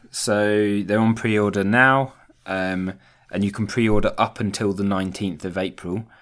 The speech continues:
And the reason there's a limit is because if you pre-order, you get the phone eight days early. So you'll get it,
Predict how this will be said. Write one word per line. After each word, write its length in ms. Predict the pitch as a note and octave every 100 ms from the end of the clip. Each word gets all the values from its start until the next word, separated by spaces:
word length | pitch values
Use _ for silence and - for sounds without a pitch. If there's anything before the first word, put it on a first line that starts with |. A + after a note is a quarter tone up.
| _ _ _
And 160 | - F#2
the 80 | F#2+
reason 400 | G#2+ G#2 G2 G2
there's 240 | F#2+ F#2
a 40 | F#2+
limit 600 | G2+ A#2+ G2 E2 G#2 _
is 100 | F#2
because 560 | - G2 - F#2+ F2+ - -
if 160 | G2+
you 80 | F#2+
pre-order, 460 | - A2+ G2 F#2+ F2
you 120 | F2
get 220 | F2 F2+
the 80 | E2+
phone 360 | - F#2+ F2 - -
eight 200 | F#2 -
days 300 | F2+ F2 F#2
early. 420 | F2+ D#2+ F2 - _ _ _ _ _ _ _ _ -
So 180 | -
you'll 240 | E2+ F2 F2
get 220 | G2+ F2+
it, 220 | F2+ -